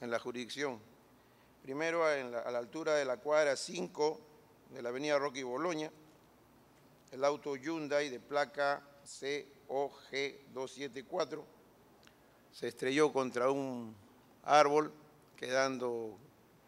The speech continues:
seriamente afectado. El conductor fue identificado como el señor Marco Chanján Martínez, que por las heridas que presentaba fue trasladado al hospital Casimiro Ulloa.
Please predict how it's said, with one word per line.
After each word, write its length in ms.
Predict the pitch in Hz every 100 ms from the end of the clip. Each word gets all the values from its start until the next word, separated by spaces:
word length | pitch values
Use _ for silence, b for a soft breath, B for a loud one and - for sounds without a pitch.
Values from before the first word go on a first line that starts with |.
| -
seriamente 640 | - 151 139 139 147 135
afectado. 600 | 131 113 104 160 160 196 - B B B B B B B -
El 200 | 123 127
conductor 640 | 113 135 127 139 127 180 175 - - - - - - - -
fue 140 | 135 147
identificado 800 | 147 113 127 120 - 143 143 123
como 220 | 117 113
el 60 |
señor 300 | 110 120 135
Marco 520 | 135 135 143 131 139 131
Chanján 460 | - 110 135 135
Martínez, 680 | 123 113 117 165 160 170 - - B B B B B -
que 80 | 127
por 160 | 117
las 140 | 131 123
heridas 280 | 147 170 156
que 120 | 143
presentaba 640 | 120 120 127 160 160 147
fue 180 | 120 131
trasladado 480 | 127 127 123 135 135
al 80 | 120
hospital 500 | - 120 139 139 135 B B B -
Casimiro 420 | 135 143 135 135
Ulloa. 280 | 123 131 113